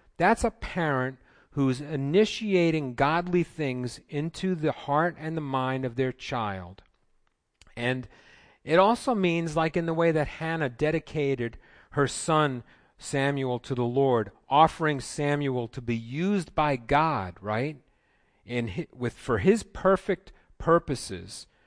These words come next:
And that was her response to God for answering her prayer.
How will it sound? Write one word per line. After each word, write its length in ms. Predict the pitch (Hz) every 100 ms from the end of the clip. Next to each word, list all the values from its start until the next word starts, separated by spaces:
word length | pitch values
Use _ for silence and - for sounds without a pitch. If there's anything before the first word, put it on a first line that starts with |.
| _ _ -
And 140 | 127
that 160 | 165 220
was 200 | 202 -
her 200 | - 180
response 640 | 170 - - 156 151 139 -
to 100 | 139
God 320 | 135 135 127
for 120 | -
answering 600 | 104 131 147 - 139 123
her 140 | 110 113
prayer. 500 | - 151 139 90